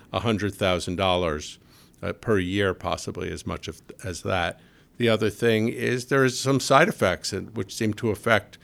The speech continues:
as many as forty percent of people who take this, including brain swelling and brain hemorrhage. However, we should think that this is an important, uh, message, that there is hope, that other pharmaceuticals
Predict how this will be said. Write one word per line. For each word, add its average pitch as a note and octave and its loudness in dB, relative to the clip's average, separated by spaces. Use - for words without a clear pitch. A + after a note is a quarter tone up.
as G2 -4
many G#2 2
as F#2 0
forty G#2+ 2
percent F#2+ -4
of - -8
people F2 -4
who F#2 -8
take F#2 -4
this, F2 -4
including G2 0
brain F2+ -2
swelling F2 -2
and E2 -8
brain F2 -4
hemorrhage. E2 -10
However, C3 4
we A#2+ 0
should A2+ -4
think - 4
that A#2 4
this B2 0
is A2 -2
an A2 0
important, A#2+ 0
uh, F2 -4
message, A2 -2
that G2 -4
there G2 2
is G#2 0
hope, A2+ 2
that F#2+ -6
other A2+ 0
pharmaceuticals A2 0